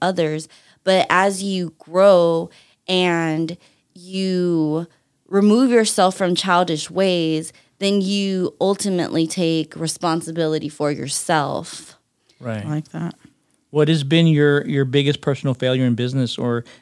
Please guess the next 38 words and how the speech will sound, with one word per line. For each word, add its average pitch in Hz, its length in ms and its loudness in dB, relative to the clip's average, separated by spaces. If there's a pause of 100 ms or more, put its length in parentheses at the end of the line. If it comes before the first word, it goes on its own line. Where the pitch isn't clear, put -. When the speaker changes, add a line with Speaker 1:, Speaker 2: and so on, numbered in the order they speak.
(140)
Speaker 2:
um, 120 320 -2
you 131 80 -4
know, 120 140 -2
just 120 160 -6
in 135 100 0
your 117 80 -2
personal 123 380 -4
life? 120 320 -6 (560)
Speaker 3:
Um, 139 280 0
sometimes 147 480 0
letting 131 240 2
my 123 140 0
emotions 120 480 -4
get 117 160 -12
the - 60 -14
best - 300 -10
of - 60 -6
me. 127 260 -8 (600)
It's 151 260 -2
natural 147 680 4
to 156 180 0
get 127 320 0
emotional 160 720 2 (360)
for 180 120 2
certain 175 340 2
things, 175 560 2 (380)
but 156 220 2
it's 143 200 2
not 151 280 4
okay 139 720 0 (500)
in 147 500 6 (100)
a 147 60 0
leadership 139 520 0
setting 156 400 4
to 143 300 2
allow 127 260 0
for 131 140 -6
those 120 460 0